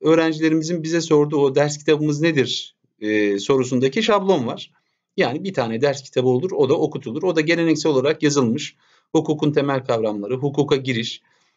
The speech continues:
e, Vecdi Hoca'nın, e, kitabının isminde olduğu gibi hukuk ve hukuk bilimi üzerine gibi bir kitap olur. Bunun dışında başka bir şey düşünmüyoruz.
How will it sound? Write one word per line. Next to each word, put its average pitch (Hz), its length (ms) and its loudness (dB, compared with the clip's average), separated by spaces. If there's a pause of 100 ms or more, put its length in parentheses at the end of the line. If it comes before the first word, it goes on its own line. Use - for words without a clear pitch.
(240)
e, 127 340 -2
Vecdi 147 260 2
Hoca'nın, 131 500 2
e, 117 320 0
kitabının 131 340 -2
isminde 127 320 0
olduğu 120 240 2
gibi 113 240 0
hukuk 135 360 -4
ve 135 60 2
hukuk 131 360 -4
bilimi 117 260 0
üzerine 110 280 -2
gibi 185 240 -4
bir 240 80 -4
kitap 214 200 0
olur. 104 260 -6 (840)
Bunun 185 200 4
dışında 131 240 -2
başka 123 260 -2
bir 196 40 -4
şey 233 180 -2
düşünmüyoruz. 180 680 0